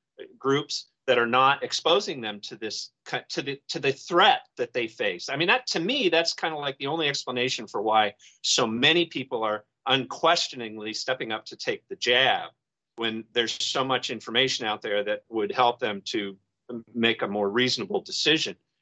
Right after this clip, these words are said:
Um, it's, it's that they're not being exposed to these kinds of discussions. What are we, what are we, what, uh, gentlemen,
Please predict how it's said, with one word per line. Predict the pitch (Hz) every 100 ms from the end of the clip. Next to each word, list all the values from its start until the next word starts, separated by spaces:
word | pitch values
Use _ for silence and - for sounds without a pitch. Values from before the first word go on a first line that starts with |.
| _ -
Um, | 123 123
it's, | 160 151 -
it's | - - -
that | 151 139
they're | - 131
not | 123 123 139 143 143 -
being | 127 117
exposed | 110 - - 117 117 110 -
to | 104 -
these | 120 117 113
kinds | - - 113 104 104 - -
of | 107 -
discussions. | 101 - 139 175 113 95 - _ -
What | 170
are | 226
we, | 208 160 - _ _ _ _ _ -
what | 170 214
are |
we, | 190 170 156
what, | - 147 175 - _ _ _
uh, | - 156 - -
gentlemen, | 156 165 151 135